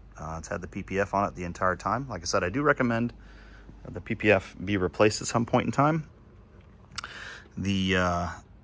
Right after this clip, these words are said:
the person that installed it didn't do a very good job rolling the edges. So I wanna be clear of what my comment was. Um, they're straight line cuts, uh, which is indicative of a template, even though this is not,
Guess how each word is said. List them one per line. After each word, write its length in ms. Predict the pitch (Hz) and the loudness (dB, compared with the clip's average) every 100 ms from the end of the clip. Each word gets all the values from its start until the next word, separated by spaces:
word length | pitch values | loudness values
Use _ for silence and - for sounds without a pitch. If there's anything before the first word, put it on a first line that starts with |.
| - - | -20 -10
the 180 | 95 85 - - | -8 -8 -10 -8
person 320 | - 117 - 101 | -2 0 2 0
that 100 | 90 | 0
installed 480 | 85 - 92 107 | 0 0 2 2
it 200 | 135 - - - - - - - | 0 -2 -12 -16 -20 -20 -8 0
didn't 200 | 120 123 | 2 6
do 120 | 117 | 6
a 60 | |
very 140 | 107 101 | 6 4
good 120 | 95 | 4
job 200 | 98 87 | 4 4
rolling 460 | 92 98 98 92 87 | 4 6 6 4 0
the 140 | 85 | -2
edges. 340 | 82 76 - | -4 -6 -4
So 260 | - - 98 | -4 2 4
I 60 | 92 | 6
wanna 200 | 123 101 | 6 4
be 120 | 95 | 0
clear 340 | - 120 104 | 0 4 6
of 160 | 87 78 | 6 4
what 260 | 90 98 | 4 4
my 260 | 101 95 82 | 4 4 2
comment 580 | - - 117 120 101 78 | -2 2 8 8 8 0
was. 500 | 82 80 85 87 - - - - - - | -2 0 0 0 -2 -8 -18 -18 -18 -14
Um, 520 | - 87 82 80 82 78 - | -4 -2 0 0 -4 -8 -4
they're 180 | 98 90 | 0 0
straight 500 | - - 110 107 - | 0 4 6 6 4
line 380 | 101 98 101 107 | 4 6 6 2
cuts, 560 | - 135 - - - - - - - - - - - - - - | 0 0 2 2 2 -4 -16 -20 -20 -20 -20 -20 -20 -20 -18 -10
uh, 100 | 82 | -4
which 220 | 85 98 | 0 2
is 120 | 95 | 2
indicative 420 | 98 90 - 107 92 | 4 4 6 6 4
of 100 | 87 | 0
a 60 | |
template, 500 | - - 160 - 95 | 0 4 4 4 0
even 200 | 101 110 | 2 4
though 80 | 98 | 4
this 180 | 90 - | 2 -2
is 140 | 80 | 0
not, 460 | 98 107 82 85 | 4 4 4 -6